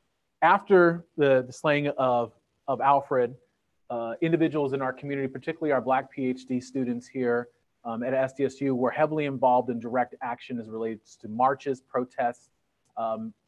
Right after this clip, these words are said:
throughout the, throughout the city of San Diego, p-, uh, particularly in El Cajon, which is where this occurred. And as part of the conversations that came out of that, we were discussing how can we show how these patterns that are taking place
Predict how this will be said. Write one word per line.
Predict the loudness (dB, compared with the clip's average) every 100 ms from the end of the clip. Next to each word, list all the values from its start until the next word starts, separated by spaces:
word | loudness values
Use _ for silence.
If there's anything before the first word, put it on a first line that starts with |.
| _
throughout | 0 4 4 2
the, | -2 -2 -6 2
throughout | 2 2
the | -2
city | -2 -2
of | 0
San | -2
Diego, | -2 -2 -4
p-, | -6 -12 -8
uh, | -8 -10
particularly | -12 -8 0 2
in | 2
El | 0
Cajon, | 0 -6 -4
which | -4 -6
is | -8 -4
where | -4
this | -6
occurred. | -12 -8 -8 -8 _ _ _ _ _ _ _
And | -2 0 0
as | 2
part | 4 4
of | 4
the |
conversations | -2 -2 -2 -4 -6 -6 -8
that | -8
came | -6 -4
out | 0 0
of | 2
that, | 0 0 _ _ _ -2
we |
were | 0
discussing | 0 2 2 2 -2
how | 2 2
can | 2 -2
we | -2
show | -4 0 2 4 0 -6 _
how | 2 2
these | 2 -2
patterns | 0 2 2 0
that | -2
are | -2
taking | -2 -6 -6 -8
place | -2 0 -2 -8